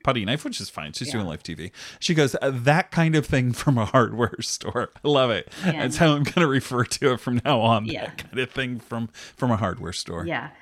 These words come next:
Speaker 2: Uh, she has a gigantic, huge rolling pin.
Speaker 1: Oh, the <laughs> rolling pin.
Speaker 2: That she
Speaker 1: Oh my God.
Speaker 2: That she, it's so big. And she goes, "I got this from a hotel supply store for five dollars.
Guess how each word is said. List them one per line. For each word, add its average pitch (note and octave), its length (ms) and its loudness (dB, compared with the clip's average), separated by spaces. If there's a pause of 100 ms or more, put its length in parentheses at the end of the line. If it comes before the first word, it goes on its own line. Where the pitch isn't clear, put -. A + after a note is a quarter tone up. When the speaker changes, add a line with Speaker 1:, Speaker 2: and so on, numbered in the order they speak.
(440)
Speaker 2:
Uh, G3+ 300 6
she C4 160 -4
has B3 180 0
a F3+ 160 -4 (600)
gigantic, B3 920 2 (560)
huge C4+ 640 -2
rolling G3+ 480 2
pin. D#3 380 -4
Speaker 1:
Oh, D#3+ 120 8
the E3+ 120 6
<laughs> F3 180 6
rolling F#3 320 4
pin. F#3+ 360 0
Speaker 2:
That A3+ 140 2
she A3+ 160 6
Speaker 1:
Oh C4+ 220 4
my A3+ 120 8 (120)
God. - 640 0
Speaker 2:
That A#3+ 180 -2
she, - 100 -6 (220)
it's - 200 -6
so E4 220 6
big. F3+ 380 2
And G3+ 140 -2
she A#3+ 120 -2
goes, A#3 160 0
"I D4 60 4
got C#5+ 180 -2
this B4+ 160 2
from G4+ 120 0
a E4+ 100 6
hotel D#4+ 360 0
supply C#4+ 400 0
store A3 300 0
for F#3 140 -6
five C#4 440 2
dollars. F#3+ 560 2